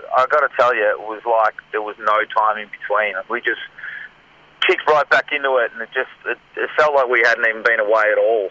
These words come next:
So, other than the fitness levels, which came back after, after one show, I was pretty tired after the first show, but you get your gig legs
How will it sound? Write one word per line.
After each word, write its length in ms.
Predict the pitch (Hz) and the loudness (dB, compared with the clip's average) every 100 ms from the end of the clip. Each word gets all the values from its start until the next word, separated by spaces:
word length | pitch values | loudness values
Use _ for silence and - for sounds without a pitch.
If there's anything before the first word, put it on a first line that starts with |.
| - | -2
So, 180 | 107 101 - _ _ _ _ _ _ _ _ | 0 0 -4 _ _ _ _ _ _ _ _
other 240 | 135 160 165 | 0 2 2
than 160 | 156 | 0
the 80 | 139 - | -2 -2
fitness 240 | 180 165 - | -4 -4 0
levels, 320 | 165 185 202 - | 0 0 -4 -6
which 120 | 143 - | -10 -2
came 260 | 139 127 | 0 2
back 220 | 131 135 | 0 2
after, 540 | 143 127 - 127 120 120 - | 2 0 0 0 0 -2 -2
after 180 | 131 139 | -2 -2
one 220 | 127 127 - 143 | -2 -2 -2 0
show, 60 | |
I 100 | 160 | 0
was 120 | 139 - | 0 -2
pretty 220 | 131 107 | -4 -2
tired 260 | 120 117 110 | 0 2 2
after 220 | 110 - | 0 -4
the 60 | 104 | -6
first 220 | 127 123 - | 0 0 2
show, 140 | 127 139 | 0 2
but 120 | - - _ - - | -2 -6 _ -20 -14
you 80 | 123 | -2
get 220 | 143 - | -2 -2
your 100 | 113 | -4
gig 220 | 127 117 | -4 0
legs 240 | 123 120 | 0 0